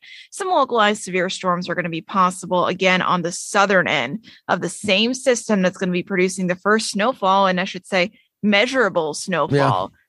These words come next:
Speaker 1: for many places that are, you know, one, two, three weeks behind schedule now.
Speaker 2: I was looking at some of the dates, and you know what? Uh, unfortunately,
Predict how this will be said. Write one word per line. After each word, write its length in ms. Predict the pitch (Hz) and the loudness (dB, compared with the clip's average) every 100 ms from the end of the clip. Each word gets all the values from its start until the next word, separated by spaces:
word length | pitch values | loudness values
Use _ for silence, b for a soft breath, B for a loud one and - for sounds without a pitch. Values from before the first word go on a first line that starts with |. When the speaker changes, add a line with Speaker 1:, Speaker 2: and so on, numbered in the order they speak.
| _ | _
Speaker 1:
for 400 | - 180 170 175 | 0 2 4 2
many 260 | 175 180 208 | -2 -2 -2
places 460 | 220 175 190 214 190 | -2 -4 -4 -6 -2
that 140 | 185 | 0
are, 80 | 175 | 0
you 140 | 180 220 | 0 2
know, 180 | 131 | 0
one, 460 | 165 175 190 220 247 | -2 -2 0 0 -2
two, 400 | - - 180 214 214 - | -8 -6 -2 -4 -6 -8
three 260 | 165 202 | -4 -4
weeks 340 | 190 202 220 - | -2 -4 -6 -4
behind 460 | 175 196 196 196 | -4 -2 -2 -2
schedule 560 | 185 - - 151 185 107 | -4 -6 0 0 0 -2
now. 440 | 107 85 65 220 220 _ B - | -2 -4 -2 -4 -4 _ B -2
Speaker 2:
I 60 | |
was 100 | 180 | 0
looking 220 | 269 320 359 | 0 0 0
at 120 | 220 | 0
some 220 | - 233 | 0 0
of 60 | 180 | 0
the 60 | 139 | 0
dates, 420 | 160 170 139 - | 0 0 0 0
and 160 | 139 - | -2 0
you 100 | 147 | 2
know 100 | 143 | 2
what? 240 | 147 139 | 2 2
Uh, 100 | 127 98 | 0 -2
unfortunately, 840 | 123 101 123 151 156 - 127 107 | -2 0 -2 0 0 0 -2 -2